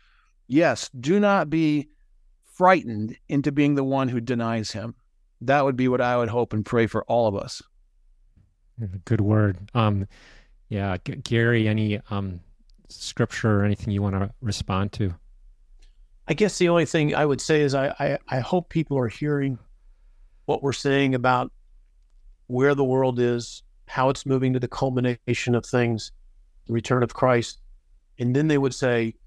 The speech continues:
Speaker 3: it, it's like what they asked John the Baptist. He's preaching the kingdom. And then the soldiers, the people there said, "Then what must we do?" And this is where I find that there's a great disconnect in the church and the church leadership. The people don't know how to respond to what we're telling them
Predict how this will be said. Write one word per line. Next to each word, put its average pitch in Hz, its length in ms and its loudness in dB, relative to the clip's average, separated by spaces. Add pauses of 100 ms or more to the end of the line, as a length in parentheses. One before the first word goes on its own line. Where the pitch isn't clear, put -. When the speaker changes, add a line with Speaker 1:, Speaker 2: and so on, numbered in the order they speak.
(420)
Speaker 3:
it, - 260 -10
it's - 300 -2
like 151 180 2
what 151 120 -2
they 143 120 2
asked 143 220 0
John 135 220 0
the 117 60 -2
Baptist. 120 500 -2
He's - 400 -10
preaching 151 380 0
the 120 60 -2
kingdom. 120 460 -2 (560)
And 131 120 0
then 127 120 2
the 117 180 0 (320)
soldiers, 127 600 -2
the - 80 -6
people 139 320 0
there 123 160 2
said, 113 220 -4
"Then 131 160 2
what 160 240 2
must 151 260 -4
we 139 100 -2
do?" 143 300 -2 (720)
And 123 140 -4
this 165 160 0
is 175 120 2
where 160 220 4
I 143 80 4
find 143 340 -2
that 131 80 -6
there's 120 180 -4
a 123 40 0
great 123 340 0
disconnect 131 580 0
in 127 100 0
the 110 60 -2
church 135 420 -2
and 117 80 0
the 110 40 -4
church - 360 -6
leadership. 123 520 -2 (420)
The 139 100 -2
people 185 420 -2
don't 147 300 -2
know 143 80 2
how 143 160 -2
to 139 80 0
respond 139 720 0
to 127 60 -2
what - 160 -6
we're 127 120 -4
telling 165 520 0
them 110 200 -4